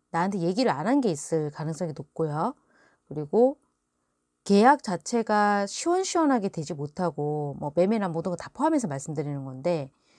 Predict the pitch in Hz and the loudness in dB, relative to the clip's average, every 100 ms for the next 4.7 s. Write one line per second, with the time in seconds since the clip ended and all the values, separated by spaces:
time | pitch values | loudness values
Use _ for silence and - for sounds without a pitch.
0 | _ _ 170 175 170 156 - _ _ 190 | _ _ -4 2 4 2 -4 _ _ 4
1 | 220 277 277 254 220 180 156 - 147 180 | 6 8 8 8 4 0 -2 -8 -16 -8
2 | 196 190 208 285 285 226 202 277 349 - | 0 0 2 0 0 0 -2 -6 -6 -4
3 | 214 202 170 127 _ _ - 190 254 240 | -2 0 -2 -4 _ _ -2 4 6 6
4 | 170 - 139 - 143 131 143 | 4 -2 -10 -8 -10 -8 -14